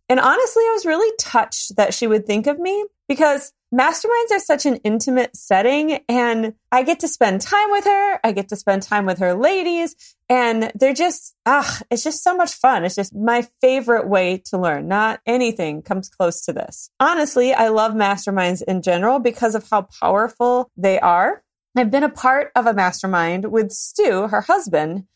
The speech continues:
for almost two years now. And honestly, it's been one of the best business decisions I have ever made.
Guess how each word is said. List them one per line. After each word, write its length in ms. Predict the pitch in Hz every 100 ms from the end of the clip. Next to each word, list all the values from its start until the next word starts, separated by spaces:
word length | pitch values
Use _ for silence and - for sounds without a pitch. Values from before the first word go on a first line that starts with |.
| _ _ _
for 120 | -
almost 440 | 269 294 294 294 -
two 180 | 330 339
years 440 | 277 269 277 -
now. 400 | 180 151 156 175 _ _ _
And 120 | 226 220
honestly, 440 | 247 302 320 311
it's 140 | 254 -
been 120 | 233
one 160 | 226 214
of 80 |
the 100 | 196 - -
best 380 | 226 240 - - 196
business 460 | 247 254 262 262
decisions 640 | - 196 180 180 180 180 185
I 160 | 185
have 240 | 180 175 - _ _
ever 320 | 226 240 247
made. 460 | 220 165 156 160